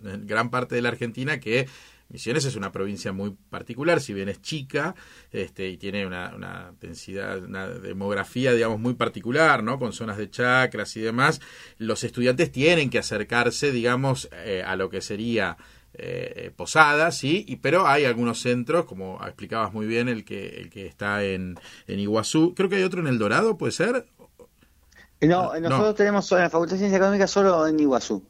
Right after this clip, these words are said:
Speaker 2: Sí,
Speaker 1: Pero,
Speaker 2: en,
Speaker 1: ah,
Speaker 2: en, en
Speaker 1: claro.
Speaker 2: El Dorado, eh, está la Facultad de, de la Inge-, Ingeniería Forestal y,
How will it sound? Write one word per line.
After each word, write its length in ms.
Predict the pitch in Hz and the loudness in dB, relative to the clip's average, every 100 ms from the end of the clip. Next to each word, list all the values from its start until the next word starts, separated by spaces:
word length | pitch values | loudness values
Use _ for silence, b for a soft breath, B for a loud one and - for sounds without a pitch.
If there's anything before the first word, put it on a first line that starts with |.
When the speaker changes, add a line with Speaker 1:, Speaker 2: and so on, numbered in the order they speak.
| - | 2
Speaker 2:
Sí, 140 | 156 | 8
Speaker 1:
Pero, 160 | 117 151 | 8 8
Speaker 2:
en, 60 | |
Speaker 1:
ah, 80 | 131 | 6
Speaker 2:
en, 160 | 160 165 | 4 4
en 140 | 165 | 4
Speaker 1:
claro. 200 | 151 156 165 | 4 4 6
Speaker 2:
El 100 | 160 | 6
Dorado, 260 | 165 196 - - | 6 4 -2 -8
eh, 420 | - - 104 92 101 | -6 -4 -4 -2 -2
está 240 | 117 131 | 0 4
la 100 | 139 | 4
Facultad 440 | 135 123 110 123 | 4 0 0 2
de, 180 | 127 113 - B B B | 4 4 0 B B B
de 400 | 110 107 104 92 | 0 4 4 4
la 120 | 110 | 2
Inge-, 280 | 113 113 117 | 2 2 2
Ingeniería 420 | 120 107 117 127 | 2 4 6 4
Forestal 520 | 127 127 117 - 127 143 | 4 4 4 4 2 2
y, 180 | 120 | -2